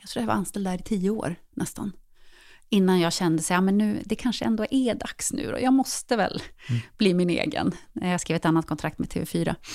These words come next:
Speaker 1: Eh, men det, jag tycker om tryggheten. Jag tycker om att veta att jag får in en lön. Jag tycker om att veta vad jag ska göra.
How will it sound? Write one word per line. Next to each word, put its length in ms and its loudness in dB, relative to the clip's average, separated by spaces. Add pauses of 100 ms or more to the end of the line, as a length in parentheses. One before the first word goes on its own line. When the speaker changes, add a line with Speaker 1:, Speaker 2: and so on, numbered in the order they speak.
(840)
Speaker 1:
Eh, 100 -6 (100)
men 160 4
det, 60 6
jag 300 4
tycker 160 4
om 80 8
tryggheten. 500 2
Jag 120 -2
tycker 220 4
om 200 8
att 100 0
veta 600 4
att 280 0
jag 460 4 (140)
får 160 -2
in 160 4
en 220 4
lön. 440 8
Jag 140 0
tycker 220 0
om 160 4
att 100 0
veta 440 -2
vad 80 2
jag 100 -2
ska 140 -4
göra. 840 4